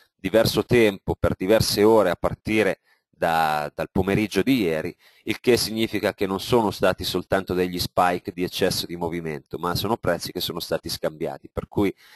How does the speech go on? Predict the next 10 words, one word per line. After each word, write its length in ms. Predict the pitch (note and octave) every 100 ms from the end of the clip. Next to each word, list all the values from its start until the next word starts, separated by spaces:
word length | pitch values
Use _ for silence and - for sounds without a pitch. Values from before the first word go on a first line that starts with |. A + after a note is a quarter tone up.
| - _ _
entrare 720 | G#2+ G#2 - A2+ A#2 G#2+ G2+
subito 420 | - B2 A2 A2
in 60 |
rottura 400 | G2+ G2+ - A2+
del 100 | G2+
millenovecentocinquanta 1160 | G2+ A2+ A2 G#2 G2 A2 G#2 - - A#2+ G#2+ -
potrebbe 420 | - - F#2+ F#2
essere 420 | G2 F2+ G2 F#2 - _ _ _ -
un, 300 | G2+ G2+ F#2+
eh, 760 | F#2+ F2+ F2 - C#2 G1+ G1+